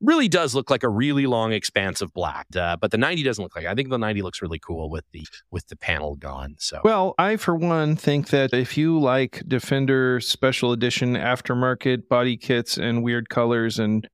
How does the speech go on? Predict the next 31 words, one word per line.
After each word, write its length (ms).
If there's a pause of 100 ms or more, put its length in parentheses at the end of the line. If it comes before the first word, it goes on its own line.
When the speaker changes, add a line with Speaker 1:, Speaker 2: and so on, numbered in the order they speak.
(260)
Speaker 2:
and 420
fiberglass 760
panels 480
and 200
different 320
spoilers 640
and 260 (300)
weird 360
wheels, 500
that 140
you 100
should 160
get 140
both 200
of 80
these 160
cars. 220
Speaker 1:
Yeah, 200
I 100
think 160
that's 220
exactly 380
right. 240
Now, 280 (260)
one 440
new 400
car 580
that 240
is, 380
uh, 280
that 120